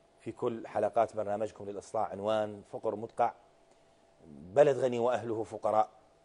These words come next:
والله هذه ال-، ال-، ال-، المعادلة، ال-، ال-، الغضب المغلوطة، شلون الآن لحد هذه اللحظة إحنا صابرين ومقتنعين بها؟ يفترض والله المواطن العراقي لو كان فعلا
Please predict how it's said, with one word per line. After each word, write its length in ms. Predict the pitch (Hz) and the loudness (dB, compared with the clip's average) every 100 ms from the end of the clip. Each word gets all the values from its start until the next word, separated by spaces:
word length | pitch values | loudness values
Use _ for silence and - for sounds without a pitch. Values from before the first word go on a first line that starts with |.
| _ _ - | _ _ -6
والله 260 | 113 131 | -2 4
هذه 500 | 147 135 120 123 120 - _ _ _ _ - | 6 4 -2 -4 -6 -8 _ _ _ _ -10
ال-، 200 | 113 113 | -10 -8
ال-، 200 | 113 113 | -10 -8
ال-، 200 | 117 113 | -12 -8
المعادلة، 580 | 113 113 107 131 127 120 | -6 -4 0 0 2 2
ال-، 140 | 113 - | 2 -4
ال-، 380 | 104 - - 98 - | -18 -18 -18 -18 -12
الغضب 540 | 107 107 127 170 120 85 - | -12 0 8 10 8 4 -12
المغلوطة، 560 | 110 113 120 143 131 113 - - _ _ _ _ | -2 0 2 2 4 2 -2 -20 _ _ _ _
شلون 380 | - - 185 175 | -12 4 8 8
الآن 640 | 143 - 123 113 - 135 123 | 4 -4 -10 -6 2 4 4
لحد 240 | 135 139 | 2 6
هذه 200 | 139 127 | 8 8
اللحظة 320 | 123 123 117 | 2 0 -2
إحنا 160 | - 120 | -4 -2
صابرين 460 | 117 120 127 123 120 - _ _ | 2 4 4 2 -6 -20 _ _
ومقتنعين 640 | - 135 - 135 127 156 95 - _ _ _ _ - | -6 -6 0 0 4 2 2 -8 _ _ _ _ -16
بها؟ 440 | 107 120 113 113 110 - - - | -4 0 4 4 2 -10 -20 -6
يفترض 440 | 120 - 123 117 | -6 -2 4 4
والله 400 | 110 113 117 123 - - - - _ - | 6 4 10 8 8 -4 -20 -20 _ -2
المواطن 680 | 113 110 113 120 120 120 113 | 0 2 6 6 6 4 2
العراقي 600 | 110 107 117 120 - 110 | 4 8 12 10 8 4
لو 160 | 110 | 4
كان 260 | 107 123 110 | 4 -4 -4
فعلا 460 | - 135 127 107 | 0 2 2 2